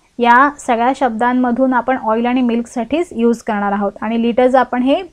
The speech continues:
द्रव पदार्थांसाठी यूज करतो, लिक्विड फॉर्मसाठी. ओके, so, अ, नेक्स्ट क्वेश्चन अजून दिला आहे, make a shopping list that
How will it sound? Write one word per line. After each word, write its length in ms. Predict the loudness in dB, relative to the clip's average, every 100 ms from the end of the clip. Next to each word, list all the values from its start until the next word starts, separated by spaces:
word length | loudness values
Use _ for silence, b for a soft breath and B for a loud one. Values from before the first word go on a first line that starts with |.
| -4
द्रव 220 | 2 2
पदार्थांसाठी 1000 | 2 0 -2 -2 -4 -4 -4 -6 -6 -4 -2
यूज 220 | -2 -2
करतो, 320 | -4 -4 -2
लिक्विड 360 | -4 -2 -2 -2 -4
फॉर्मसाठी. 540 | -4 -4 -6 -10 -8
ओके, 400 | -6 -2 -4 -4 b b b b b -8 4
so, 220 | 4 4 2
अ, 100 | 2
नेक्स्ट 300 | 2 0 -2
क्वेश्चन 320 | 2 2 4 2
अजून 260 | 2 2
दिला 200 | 2 2
आहे, 180 | 4 2
make 300 | 4 4 4
a 60 | 2 2
shopping 340 | 2 2 2
list 420 | 2 0 -2 -4
that 200 | 2 2